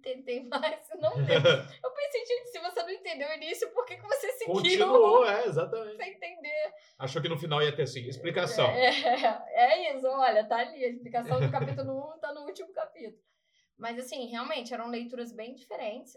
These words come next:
Speaker 1: Apesar disso, essa nem foi a minha dificuldade. Eu consegui ir levando. Eu morei na casa de uma tia, inicialmente, que não tinha exatamente um espaço específico pra mim. Eu dividia quarto com ela.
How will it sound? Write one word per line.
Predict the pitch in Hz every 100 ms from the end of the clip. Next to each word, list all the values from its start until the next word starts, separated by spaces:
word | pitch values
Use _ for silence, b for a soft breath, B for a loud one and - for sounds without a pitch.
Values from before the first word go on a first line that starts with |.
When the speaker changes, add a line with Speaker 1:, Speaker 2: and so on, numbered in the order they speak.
| _
Speaker 1:
Apesar | - 240 254 254 262
disso, | 240 - - -
essa | 254 262
nem | 320 311
foi | - 214 190
a |
minha | 175 -
dificuldade. | - - - 240 240 226 185 b b _ _ _
Eu | 202 220
consegui | 247 247 269 233 226 269 285 -
ir | 240
levando. | 254 262 233 226 233 247 247 262 - _ -
Eu |
morei | 233 240 247
na | 247
casa | 240 233
de | 240
uma | 247 254
tia, | - - 240 254 240
inicialmente, | 214 214 214 196 185 185 214 - - _ _ _ _ _ _
que | 208
não | 208 240
tinha | - 240 220
exatamente | 196 202 196 196 185 180 180 185 175 165 -
um | 185
espaço | 180 - 175 180 185
específico | - 185 - 180 _ _
pra | 175 175
mim. | 170 185
Eu | 226
dividia | 185 180 190 196
quarto | 185 185 -
com | 190
ela. | - 143